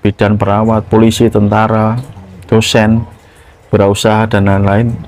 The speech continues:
Sedangkan saya harus ngurusi kasur kalian ini, kan nggak masuk akal, gitu ya. Ini gunakan logika Anda, supaya teman-teman semua yang menonton video ini,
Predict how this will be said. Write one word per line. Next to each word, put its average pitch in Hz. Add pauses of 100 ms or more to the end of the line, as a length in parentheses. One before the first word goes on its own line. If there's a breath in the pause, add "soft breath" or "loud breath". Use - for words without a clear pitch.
(440)
Sedangkan 117
saya 127
harus 117
ngurusi 123
kasur 123
kalian 123
ini, 131
kan 127
nggak 80
masuk 95
akal, 87 (160)
gitu 113
ya. 104 (960 loud breath)
Ini 110
gunakan 107
logika 101
Anda, 98 (300)
supaya 98 (320)
teman-teman 107
semua 107
yang 104
menonton 101
video 101
ini, 151